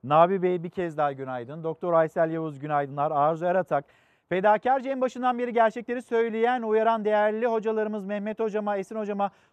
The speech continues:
sonsuz teşekkürler, minnettarız." diyor. Erkan Aykan, günaydınlar. "Benim eşim de sağlıkçı, bugün nöbetçi, çocuklarından ayrı kalmak durumunda. Fedakar annelerin Anneler Günü kutlu olsun." mesajı.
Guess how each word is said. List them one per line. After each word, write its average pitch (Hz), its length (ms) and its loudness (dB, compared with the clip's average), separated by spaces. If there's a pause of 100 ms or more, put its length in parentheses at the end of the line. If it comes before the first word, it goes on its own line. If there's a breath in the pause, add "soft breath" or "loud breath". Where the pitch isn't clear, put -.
(140)
sonsuz 247 400 -4
teşekkürler, 196 600 0
minnettarız." 147 680 -2
diyor. 117 280 -2 (400 soft breath)
Erkan 208 460 4
Aykan, 247 560 2
günaydınlar. 214 760 2
"Benim 262 280 0
eşim 247 280 -4
de 247 60 -2
sağlıkçı, 233 680 2
bugün 226 280 -4
nöbetçi, 226 560 -2
çocuklarından 220 580 0
ayrı 208 320 4
kalmak 214 440 0
durumunda. 220 440 0 (340 soft breath)
Fedakar 214 500 2
annelerin 220 680 0 (280)
Anneler 202 460 2
Günü 226 240 -4
kutlu 202 300 -6
olsun." 160 280 -4
mesajı. 143 560 -4